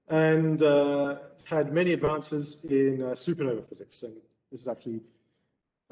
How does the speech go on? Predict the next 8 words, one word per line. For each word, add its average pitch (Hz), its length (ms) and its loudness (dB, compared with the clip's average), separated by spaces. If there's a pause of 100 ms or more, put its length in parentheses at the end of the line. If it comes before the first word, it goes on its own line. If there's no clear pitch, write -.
(100)
a 208 80 0
really 175 440 2
interesting 156 380 -4
topic 139 320 -6 (360)
in 131 80 -10
and 120 100 -14
of 117 80 -14
itself. - 440 -16